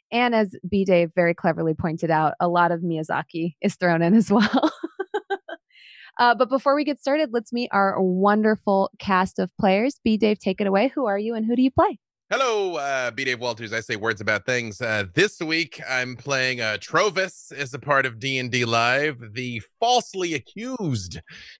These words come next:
Speaker 2: Dragonborn who needs your help escaping from prison. So, uh, look at the, uh, reality R P G stuff that is rolling out as a part of D and D Live. You can find me at B Dave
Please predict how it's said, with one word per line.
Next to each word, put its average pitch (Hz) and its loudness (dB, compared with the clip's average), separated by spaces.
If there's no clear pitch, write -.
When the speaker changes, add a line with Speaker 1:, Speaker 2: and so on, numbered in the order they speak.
Speaker 2:
Dragonborn 127 -2
who 123 -8
needs 123 -8
your 147 -2
help 135 -2
escaping 117 -6
from 95 -10
prison. 117 -4
So, 113 -2
uh, 110 0
look 127 -6
at 135 -6
the, 117 -2
uh, 107 0
reality 120 -2
R 117 -2
P 120 -8
G 117 -4
stuff - -4
that 120 -4
is 107 -6
rolling 117 -2
out 117 -2
as 110 -6
a 104 -12
part 110 0
of 95 -10
D 104 -6
and 98 -6
D 98 -4
Live. 113 -2
You 101 -6
can 92 -14
find 95 -4
me 92 -4
at 101 -4
B 107 -6
Dave 101 -2